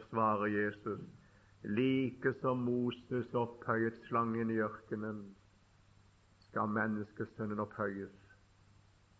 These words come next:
for at hver den som tror på ham, skal ha evig liv."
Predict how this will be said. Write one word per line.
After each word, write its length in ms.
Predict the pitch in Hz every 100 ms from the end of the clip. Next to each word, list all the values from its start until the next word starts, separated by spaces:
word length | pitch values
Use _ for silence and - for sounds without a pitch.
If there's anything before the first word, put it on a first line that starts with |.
| - - - -
for 200 | 110 104
at 180 | 107 - 98
hver 260 | 117 117 120
den 300 | 107 113 117 117
som 180 | 113 107 -
tror 460 | - 117 120 117 113 -
på 120 | 110 107 110 107 - - -
ham, 320 | 107 107 120 113 101 101 - - - - - - - - - - - _ - - - - _ - - - _ _ - - - -
skal 100 | -
ha 80 | 104 104
evig 180 | 98 90
liv." 200 | 87